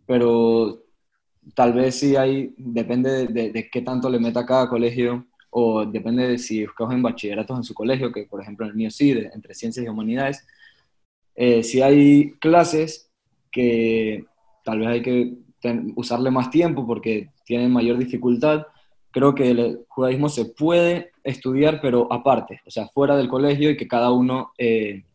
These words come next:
lo, lo viva de su forma, si quiere estudiarlo o no, pero, pero mi colegio lo hizo de otra forma.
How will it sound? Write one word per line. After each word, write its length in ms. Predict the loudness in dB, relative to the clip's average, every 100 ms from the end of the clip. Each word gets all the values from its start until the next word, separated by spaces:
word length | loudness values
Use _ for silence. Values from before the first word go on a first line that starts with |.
| _ _ _ _ _ _ _ _
lo, 460 | -2 2 2 0 -4
lo 400 | -2 0 0 -4
viva 300 | -2 -2 0
de 60 | -2
su 140 | -6
forma, 340 | -6 -4 -4 -6
si 180 | -10
quiere 340 | -8 -4 -2 -4
estudiarlo 540 | -6 -6 -4 -4 -6
o 40 | -6
no, 300 | -8 -10 -14 _ _ _
pero, 440 | -12 -10 -10 -14 -18 _ _ _ _ _
pero 300 | -8 -4 -4
mi 180 | -4 -6
colegio 600 | -6 -8 -6 -6 -8 -10 _
lo 260 | -10 -8 -6
hizo 200 | -10 -12
de 60 | -16
otra 160 | -18
forma. 180 | -20 -10